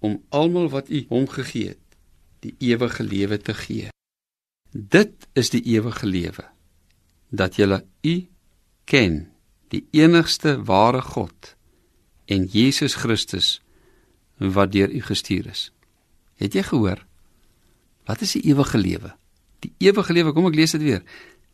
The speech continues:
Dit is die ewige lewe, dat hulle u ken,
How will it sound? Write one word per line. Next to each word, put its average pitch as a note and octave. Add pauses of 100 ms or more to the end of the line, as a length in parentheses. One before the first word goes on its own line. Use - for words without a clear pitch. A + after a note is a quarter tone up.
Dit F3+
is B3
die F#3
ewige E3
lewe, G2 (1120)
dat A2
hulle A2
u G#3+ (240)
ken, G2